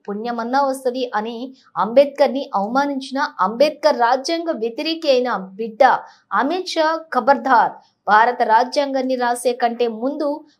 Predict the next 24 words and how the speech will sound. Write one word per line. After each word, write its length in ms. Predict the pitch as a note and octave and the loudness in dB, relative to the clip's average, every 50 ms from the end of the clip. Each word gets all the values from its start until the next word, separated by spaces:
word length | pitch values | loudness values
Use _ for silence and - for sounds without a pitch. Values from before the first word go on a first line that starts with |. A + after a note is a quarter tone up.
| _ - | _ -2
ప్రపంచంలో 720 | A3+ A3+ A3+ A3+ C#4+ D4 D4+ C#4+ D4 D#4 D4 C#4+ C#4 C#4 | 0 0 2 2 2 0 0 -2 -8 -10 -4 0 0 2
ఉన్న 420 | C#4+ C4 B3+ B3+ B3+ C4 B3 G3+ - | 2 0 -2 -2 0 0 -2 -2 -4
మెజారిటీ 600 | F#3 G#3 G#3+ G#3+ G#3+ B3+ C#4 D4 D4 - D#4+ D#4 | -4 -4 -2 2 4 4 4 4 0 -4 -8 -8
దేశ 280 | C4+ A#3 A#3+ B3+ C4+ C4 C#4+ B3+ | -4 2 2 2 2 2 0 0
రాజ్యాంగాలను 720 | A#3+ A#3 A#3+ B3+ A#3+ - D4 D4 D4 C#4+ D4 C#4 C4 B3 | 2 2 0 0 0 -4 -6 -6 -6 -4 -4 -2 -2 -2
చదివి 600 | B3 B3+ - B3+ A3+ B3 C#4 D#4+ F#4 G#4+ - - _ _ _ _ G3 | -4 -4 -4 -4 -4 -4 -4 -6 -6 -8 -10 -16 _ _ _ _ 0
భారత 380 | G3+ A3 A3+ A#3+ A#3+ B3 B3 | 4 4 4 4 2 0 -2
రాజ్యాంగంలో 880 | A3+ G#3 G#3 G#3 - A3+ A3+ C4+ C4 C4 B3+ B3 A#3+ A#3 A#3+ A#3 E3+ - - - _ _ _ G3+ | 0 2 2 2 2 2 0 0 0 0 0 -2 -2 0 -2 -2 -2 -4 -8 -14 _ _ _ 2
దేశంలో 480 | G#3+ A#3+ C#4+ C4+ C4+ D#4+ D4+ D4 C#4+ C#4 | 4 4 4 4 2 -2 2 4 4 4
ఉన్న 200 | B3+ A#3+ B3 B3+ | 4 2 0 0
ఎనభై 460 | B3 G#3 A3 G#3+ A#3 B3 A#3+ B3+ B3 | -2 0 -2 0 0 0 2 4 4
ఐదు 200 | B3 A#3 A#3 A#3 | 4 2 0 -4
శాతం 340 | A3+ B3+ A3+ A3+ A#3 A#3 A3+ A3+ | -2 -2 -2 0 0 -4 -4 -4
ఉన్న 160 | A3+ A#3 A#3 A3 - - | -6 -6 -6 -6 -4 -4
ఎస్సీ, 320 | G#3+ A#3+ A#3+ - - C#4+ C#4 C#4 C4+ C4 B3 | -4 -4 -4 -6 -10 -10 -10 -4 -2 -2 -2
ఎస్టీ, 320 | B3 B3 - - C4 C4 | -2 -4 -6 -6 -6 -6
బీసీ, 460 | A#3 G3+ A3+ C4+ C#4 C4+ - C#4+ C4+ D4 E4 - _ _ _ _ - G3+ | -6 -6 -6 -6 -6 -8 -8 -8 -8 -8 -10 -12 _ _ _ _ -12 -6
మైనారిటీలైన 1000 | G3+ A3 A#3 C4+ D4+ D#4+ E4 E4 D#4+ D#4+ D#4+ D4+ D4 C4 C4 B3+ B3+ C4 B3+ - - - | 0 2 4 4 4 2 2 -2 -2 -4 -8 -6 0 2 4 4 4 2 0 -2 -2 -2
అణగారిన 560 | - G#3+ A3+ A#3 A3+ A3 A3 A#3 B3+ C4 C4 A#3+ | -2 0 0 0 2 4 4 4 2 0 -4 -4
వర్గాలకు 720 | G3+ G3+ G3+ G3+ G#3 G#3+ A#3+ A#3 A3+ A3+ A3+ D#4 E4+ A4+ - _ _ _ _ - | -2 -2 -2 -2 0 0 2 2 2 0 -4 -6 -10 -10 -12 _ _ _ _ -10
సర్వ 300 | - - B3 - A3 A3 | -2 0 0 2 4 4
హక్కులు 400 | A3+ A3+ A#3+ G#3+ A3 - C4+ B3+ | 2 2 2 -2 -2 -2 0 0
కల్పించిన 600 | B3 B3 B3+ A#3 B3 A#3+ C4 B3 B3 - B3+ A#3+ | 0 2 2 0 0 0 -6 -6 -6 -4 -4 -4
రాజ్యాంగంలో 920 | A3 G#3+ G#3+ G#3+ A#3+ B3 B3 B3 C#4+ C4+ C4 B3+ A#3+ A3+ A3 A3 A3 A#3+ - | -2 2 4 4 4 4 2 0 0 0 0 0 -2 -2 -4 -6 -6 -6 -10